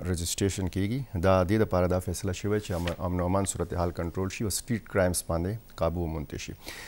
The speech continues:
راځو، آئیني ترامیم حوالې سره پرون، آ، ډېر، آ، ډېره ګرمه ورځ وه۔ د قومي اسمبلۍ کې تاسو ته پته ده چې اجلاس به یو وخت مقرر شو، بیا بل وخت مقرر شو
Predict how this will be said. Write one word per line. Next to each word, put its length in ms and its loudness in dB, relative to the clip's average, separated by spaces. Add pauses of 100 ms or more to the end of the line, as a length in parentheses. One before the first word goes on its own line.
(180)
راځو، 400 8
آئیني 420 6
ترامیم 420 2
حوالې 360 4
سره 260 0
پرون، 320 0 (140)
آ، 140 -2
ډېر، 420 0
آ، 240 0
ډېره 200 0
ګرمه 360 2
ورځ 220 2
وه۔ 160 2 (160)
د 40 -2 (760)
قومي 300 0
اسمبلۍ 360 -2
کې 200 -6
تاسو 260 -2
ته 60 -8
پته 200 2
ده 140 0 (420)
چې 340 0
اجلاس 580 2 (340)
به 100 0
یو 200 4
وخت 300 0
مقرر 320 0
شو، 280 -2
بیا 160 0
بل 200 2
وخت 240 -2
مقرر 340 0
شو 240 -6